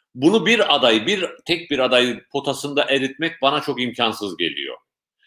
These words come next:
Yani bu Ekrem İmamoğlu da olsa diyelim ki C H P'li aday olacak zaten. O zaman C H P'li aday olduğunda muhtemelen ak Partili, yani, e, muhafazakar olup ama ak Parti muhalifi olan seçmenler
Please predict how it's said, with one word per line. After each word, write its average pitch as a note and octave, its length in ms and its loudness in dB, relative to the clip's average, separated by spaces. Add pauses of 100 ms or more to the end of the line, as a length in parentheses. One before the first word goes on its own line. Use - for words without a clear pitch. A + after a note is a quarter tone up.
(160)
Yani B2+ 280 2
bu A#2+ 100 2
Ekrem D#3+ 280 0
İmamoğlu A2+ 500 2
da F#2+ 40 0
olsa F#2+ 380 2
diyelim D3 240 2
ki - 120 -4
C C#3 240 4
H C#3+ 100 0
P'li D3 200 4
aday A#2 220 4
olacak F2+ 400 0
zaten. D2+ 380 -4 (560)
O E3+ 100 4
zaman C3+ 420 2 (920)
C C3+ 220 2
H D#3 100 0
P'li F#3 220 2
aday D3+ 260 4
olduğunda C#3+ 580 2
muhtemelen D#3+ 600 0
ak D#3+ 260 2
Partili, E3 680 2
yani, A2+ 300 -2 (120)
e, A2 100 2
muhafazakar D3 680 0
olup E3+ 280 4
ama C#3 180 4
ak E3 180 0
Parti D3+ 260 4
muhalifi C#3+ 400 2
olan D3+ 200 4
seçmenler D#3 680 -2